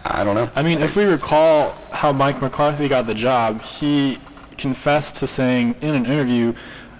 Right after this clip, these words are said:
Speaker 2: that he, he, he didn't actually watch a single play or something like that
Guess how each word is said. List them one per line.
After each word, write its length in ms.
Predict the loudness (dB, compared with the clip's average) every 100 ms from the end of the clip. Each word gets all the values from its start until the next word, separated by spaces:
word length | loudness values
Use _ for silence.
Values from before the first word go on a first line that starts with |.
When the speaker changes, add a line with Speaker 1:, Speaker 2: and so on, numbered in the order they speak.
| -10
Speaker 2:
that 120 | -2
he, 240 | 0 0 0
he, 300 | -2 -2 -4 -16 -16
he 140 | -4 0
didn't 220 | 2 4
actually 340 | 2 2 2
watch 420 | 4 2 2 -2
a 40 | -4
single 300 | -2 -2 -2
play 240 | 0 0
or 40 | 0
something 300 | -2 -2 -2
like 160 | 0
that 300 | 2 2 0